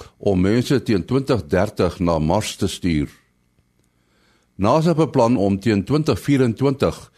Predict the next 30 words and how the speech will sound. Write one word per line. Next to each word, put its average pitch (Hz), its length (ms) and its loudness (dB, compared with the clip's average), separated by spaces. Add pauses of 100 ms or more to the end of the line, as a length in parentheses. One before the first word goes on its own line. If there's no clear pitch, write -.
(240)
die 113 160 2
eerste 139 300 2
vrou 113 400 0
en 98 200 2
'n 95 140 2
aantal 120 380 0
manlike 110 500 0
ruimtevaders 92 840 0
na 85 120 0
die 82 120 0
maan 90 280 0
te 101 100 -4
stuur. 78 380 -4 (1600)
Deur 123 240 2
van 120 200 0
ander 151 320 2
firmas 120 560 0
gebruik 95 320 0
te 107 100 0
maak, 87 300 -2 (300)
wil 98 140 0
nasa 123 440 2
die 107 140 2
reise 110 540 2
na 90 160 0
die 92 120 2
maan 87 320 0
in 98 300 0
wese 113 380 0
privatiseer. 98 880 0